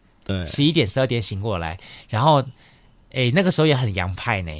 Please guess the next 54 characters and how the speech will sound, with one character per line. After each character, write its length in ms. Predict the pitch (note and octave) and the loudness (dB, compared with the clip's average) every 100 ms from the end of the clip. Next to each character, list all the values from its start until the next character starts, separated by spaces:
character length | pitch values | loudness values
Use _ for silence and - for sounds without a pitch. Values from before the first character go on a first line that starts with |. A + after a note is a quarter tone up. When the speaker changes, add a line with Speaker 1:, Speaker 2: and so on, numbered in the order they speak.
| F2 | -4
Speaker 1:
对， 120 | G#2 | -2
对。 80 | G2 | 0
Speaker 2:
他 80 | C3+ | 2
们 100 | D#3 | 2
都 100 | D#3+ | 4
很， 220 | C3 A2+ | 2 0
都 120 | A2+ C#3+ | 0 0
很 140 | A#2 | 2
洋 160 | G2+ F#2 | 0 -2
派 220 | A#2 G#2 | -2 -2
呢。 60 | G2 | -2
你 160 | A#2+ | -2
不 100 | B2 | 2
要 60 | D#3 | 2
看 120 | D#3 | 4
他 100 | D#3 | 2
们 160 | D#3 D3 | 2 0
从 180 | - A2+ | -2 -2
事 140 | C3+ | 0
的 40 | C3+ | -2
是 160 | A2+ | -2
这 140 | B2 C3 | -2 -2
种 240 | A#2+ F2 - | -2 -4 -10
比 100 | F#2+ | -6
较 160 | A#2+ | -2
特 200 | B2 D3+ | -2 0
殊 160 | D3 B2+ | 0 0
的 100 | A#2 | -2
工 160 | G#2 G#2+ | -2 -4
作， 260 | C3 F#2+ - | -2 -4 -4
Speaker 1:
对。 120 | - E2 | -8 -2
Speaker 2:
他 80 | D3+ | 0
们 100 | C#3 | 2
非 120 | D#3+ | 2
常 140 | B2 | 2
洋 160 | A2+ F#2+ | 0 -2
派 200 | - F2+ | -4 -6
的。 80 | - _ - - _ _ _ _ - | -6 _ -20 -20 _ _ _ _ -20
在 300 | - G#3 D#3 B2+ - _ _ _ _ | 4 8 8 4 -8 _ _ _ _
那 120 | D#3+ F#3 | -2 0
个 120 | D#3 | 2
年 220 | A#2+ G#2 | 0 0
代 280 | C3+ A#2 F#2 - - | 2 2 0 -8 -10
最 160 | - D#3+ | 0 2
流 160 | B2+ | 2
行 180 | A2+ G#2+ | 0 -2
的 80 | G#2 | -4
三 200 | - A#2 | -4 -2
件 180 | C3 G#2 | -2 -4
东 220 | G#2 G#2 | -4 -6
西： 320 | - F#2+ F#2 G2+ _ _ _ _ _ _ _ | -6 -6 -8 -10 _ _ _ _ _ _ _
咖 180 | - A#2+ | -4 -4
啡， 320 | - A2 G#2+ - _ - | -2 -4 -6 -10 _ -6
Speaker 1:
嗯。 340 | G2+ E2+ C#2 | -4 -4 -8